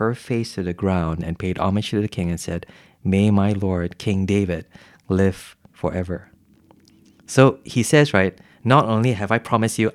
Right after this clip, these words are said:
I'll make it happen today." <laughs> So David suddenly, like, springs into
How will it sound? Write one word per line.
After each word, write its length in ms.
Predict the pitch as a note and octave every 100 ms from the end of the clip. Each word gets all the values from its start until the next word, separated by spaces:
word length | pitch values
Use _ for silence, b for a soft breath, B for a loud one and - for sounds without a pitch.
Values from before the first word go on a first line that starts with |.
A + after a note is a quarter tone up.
| -
I'll 300 | F#2+ F#2 D#2+ _
make 180 | A#2 B2
it 60 | G#2+
happen 320 | G#2+ - F#2
today." 500 | - A2 B2 F#2+ G#2 - - -
<laughs> 160 | C#3 B2
So 340 | - - F3 B B B B B B
David 320 | A#2 C#3 F#3+ -
suddenly, 260 | C3+ D#3
like, 180 | B2+ D#2
springs 800 | - - - - C#3+ D3+ D#3 D3
into 200 | G#2+ G2